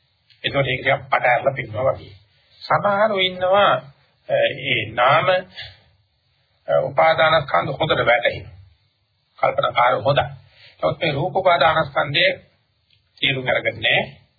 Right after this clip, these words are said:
වටහා ගන්න නැත්නම් ඔය නාම රූප දෙකම විස්තර කරන්නේ, අ, පඨවි ධාතු, ආපෝ ධාතු, තේජෝ ධාතු, වායෝ ධාතු,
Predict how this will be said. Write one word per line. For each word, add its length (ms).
වටහා 280
ගන්න 180
නැත්නම් 460
ඔය 180
නාම 300
රූප 240
දෙකම 340
විස්තර 320
කරන්නේ, 480
අ, 100
පඨවි 400
ධාතු, 400
ආපෝ 380
ධාතු, 320
තේජෝ 440
ධාතු, 300
වායෝ 420
ධාතු, 360